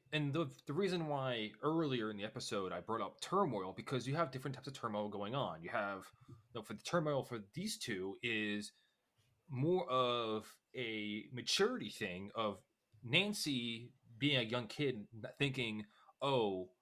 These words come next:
my story's not being believed. He's just another nobody." While Murray, on the other hand, is being a lot more mature. I'm thinking, you know, from a journalist side of view, "Yeah, this is something that is, goes deep, but I need to make sure that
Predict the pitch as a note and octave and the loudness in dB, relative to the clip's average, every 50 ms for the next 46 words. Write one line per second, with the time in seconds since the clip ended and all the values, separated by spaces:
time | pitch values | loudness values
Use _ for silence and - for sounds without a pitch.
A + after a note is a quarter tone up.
0 | _ _ A2+ B2 - - - D#3+ D#3+ E3 D3 C3+ C#3 B2+ A2+ - B2 A#2 A2 G#2+ | _ _ -2 0 0 0 -2 0 0 0 0 2 0 -2 0 0 -2 -4 -4 -6
1 | G2 F#2+ F2+ A2+ D3+ D3 A2 G2 F#2+ G2+ - - _ _ _ A3+ A3+ - D#3 C#3 | -10 -10 -6 -4 -4 -2 -2 -4 -6 -8 -12 -14 _ _ _ -10 -2 2 2 2
2 | A#2 C3+ A2 - A2 A2 G#2+ G2+ F2+ F2 G#2+ F3 G3 C#3 - E2+ D2 D#2+ E2 F2 | 2 2 0 0 -2 -2 -2 -4 -2 0 0 0 0 0 -2 -2 -4 -6 -10 -12
3 | A2 C3 - _ _ _ _ - - - - - A#2 A#2+ B2+ A2 G#2+ G#2 C3+ F3 | -14 -14 -18 _ _ _ _ -20 -20 -18 -4 0 6 6 6 6 6 2 4 4
4 | F#3+ F#3+ D#3+ B2+ A#2+ A#2 A2 G#2 G2+ A2+ A2 G#2 G2+ G2 G2+ B2 B2+ A2+ G#2+ B2 | 6 6 6 4 4 4 4 4 4 4 2 2 0 0 0 0 0 2 0 0
5 | A#2+ A2+ G#2+ G#2 G#2 G2 - - D3 C#3+ C3+ A2+ G#2 G2+ A2 G#2 - A2 G2+ G2 | 0 -2 -2 -2 -2 -2 0 0 2 2 2 2 0 -4 -6 -4 -2 -4 -4 -4
6 | G2 F#2+ - - - _ _ _ _ - _ _ B2+ A#2+ A2+ G#2 - - - A2+ | -6 -12 -16 -20 -20 _ _ _ _ -20 _ _ -2 -2 -2 -2 -4 -6 -4 -4
7 | G#2+ G#2+ G#2 A2 B2 B2 D#3 F#3 F3 C3+ - A#2+ A2 G#2 F#2+ - - - F#2 F#2 | -2 -2 0 4 4 4 4 4 2 2 4 4 4 4 2 -2 -8 -12 -8 -4
8 | F2+ F2+ F2 F2+ F2+ - _ _ _ _ _ _ _ _ - A2+ - - A2 B2 | -4 -2 -2 -2 -4 -6 _ _ _ _ _ _ _ _ -18 -18 -16 -8 0 6
9 | D#3 D#3+ D#3 D3 C#3+ B2+ A2 G2+ - _ _ B2+ B2+ C3+ C3 - C#3 B2+ B2 - | 6 8 8 8 6 6 4 0 -6 _ _ 0 2 2 2 2 0 0 0 2
10 | - C#3 B2+ B2+ A#2+ A2+ G#2+ A2 A2 A2 A#2+ A#2 A2 G#2 - - A#2 G#2+ F#2+ - | 0 0 0 -2 -2 0 0 0 0 0 -2 -2 -2 -2 -2 -4 -2 -2 -2 -6
11 | - - D3 D#3 B2+ - - _ - _ - _ C3+ C3+ C3+ - A2+ B2 C3+ C#3+ | -6 -4 -2 -2 -2 -4 -6 _ -20 _ -4 _ 2 2 2 4 4 6 6 6
12 | D3+ C#3+ C3 C3+ B2+ B2 A#2+ A#2+ A#2 A2 - - - C3 B2+ A#2 A#2 A2+ G#2 G2+ | 6 4 4 2 2 2 0 0 -2 -2 -2 -2 0 2 2 2 2 0 0 -2
13 | G2 G2+ G#2+ G#2 F#2+ F#2+ F#2+ - | -2 -2 0 2 2 0 -2 -4